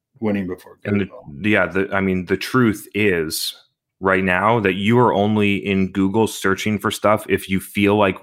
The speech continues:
Speaker 2: if you don't have a top of mind brand in that category. That's the only reason you're there. I did it recently. I wanted to work with somebody. They disqualified us. And so then I had to, s-, and then I didn't know anyone else. So I had to search through and do it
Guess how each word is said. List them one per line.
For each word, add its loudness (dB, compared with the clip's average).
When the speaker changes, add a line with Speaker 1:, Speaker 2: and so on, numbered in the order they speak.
Speaker 2:
if -4
you 0
don't 2
have 0
a 4
top -2
of -4
mind 0
brand 0
in 0
that -2
category. -4
That's -6
the -2
only 4
reason 4
you're 2
there. 0
I -2
did 2
it 0
recently. 0
I 2
wanted 2
to -4
work 2
with -2
somebody. 0
They 2
disqualified 0
us. -2
And -6
so 0
then 2
I 2
had -2
to, -2
s-, -10
and 2
then 2
I 2
didn't 0
know 2
anyone 2
else. -2
So -4
I 0
had 0
to -8
search -2
through 0
and 0
do 2
it -4